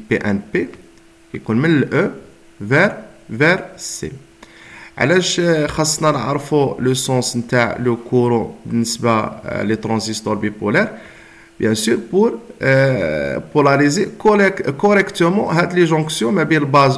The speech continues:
و ليميتور اي، اي كوليكتور اي ليميتور. مثلًا في ال ان بي ان، باش يكون عندي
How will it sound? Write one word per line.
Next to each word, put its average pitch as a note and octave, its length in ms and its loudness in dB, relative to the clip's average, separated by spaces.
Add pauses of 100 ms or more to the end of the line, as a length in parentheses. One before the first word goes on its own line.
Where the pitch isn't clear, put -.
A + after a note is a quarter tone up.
و - 60 0
ليميتور C#3 520 2 (100)
اي، G#3+ 180 0 (640)
اي D3+ 80 0
كوليكتور D3 500 2
اي G#3+ 420 -2
ليميتور. B2 480 0 (280)
مثلًا C3 440 2
في C3 100 -4
ال B2 160 -4
ان B2+ 300 0
بي A#2+ 100 2
ان، C4+ 280 -4 (1000)
باش B2+ 140 -6
يكون C3+ 260 0
عندي A#2+ 460 2